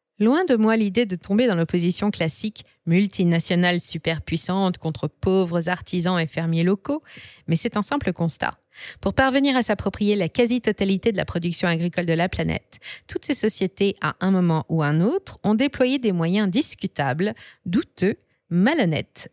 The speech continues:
voire nuisibles, abusifs, toxiques, dangereux ou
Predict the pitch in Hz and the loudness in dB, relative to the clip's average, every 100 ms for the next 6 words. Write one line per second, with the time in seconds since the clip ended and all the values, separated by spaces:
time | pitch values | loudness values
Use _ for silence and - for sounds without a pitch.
0 | - 185 202 190 175 175 214 240 190 196 | -2 2 4 4 2 4 4 4 4 2
1 | 226 202 - 190 196 180 156 196 - - | 2 0 0 -2 0 0 0 -4 -8 -14
2 | _ 226 - - 226 - - _ 165 202 | _ -2 -2 -6 -10 -14 -18 _ 0 2
3 | 226 - 311 - 190 | 2 2 -2 0 -2